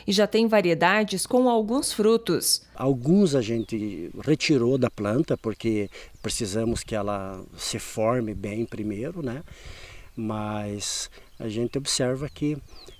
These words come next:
Speaker 2: que tem futuro, tem futuro da oliveira aqui nessa região, sim. Embora o zoneamento climático ainda não saiu,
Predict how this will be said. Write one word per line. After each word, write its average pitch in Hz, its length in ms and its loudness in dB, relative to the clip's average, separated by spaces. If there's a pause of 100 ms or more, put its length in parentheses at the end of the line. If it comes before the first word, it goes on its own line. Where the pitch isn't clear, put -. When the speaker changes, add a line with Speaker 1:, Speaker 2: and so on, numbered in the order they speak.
Speaker 2:
que 127 720 0
tem 131 160 2
futuro, 147 560 -4 (300)
tem 127 100 0
futuro 135 460 0
da 135 220 -2
oliveira 131 440 0
aqui - 160 -8
nessa 120 240 -4
região, 127 380 -4
sim. 123 260 -4 (220)
Embora 143 640 4 (460)
o 117 140 2
zoneamento 117 760 0
climático 110 760 -4
ainda 131 400 -2
não 147 240 -2
saiu, 143 440 -2